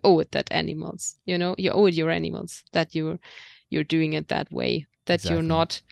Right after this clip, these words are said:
Speaker 1: polluting the lines with, you know, genes that might working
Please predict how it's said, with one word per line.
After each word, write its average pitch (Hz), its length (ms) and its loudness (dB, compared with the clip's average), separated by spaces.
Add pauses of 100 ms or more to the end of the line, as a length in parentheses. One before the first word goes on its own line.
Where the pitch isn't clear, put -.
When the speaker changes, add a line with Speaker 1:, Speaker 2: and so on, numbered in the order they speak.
(440)
Speaker 1:
polluting 180 440 6
the 160 100 4
lines 156 440 2
with, 165 300 -4
you 170 120 -2
know, 160 140 0
genes 165 400 0
that 165 240 0
might 156 420 0 (500)
working 165 640 2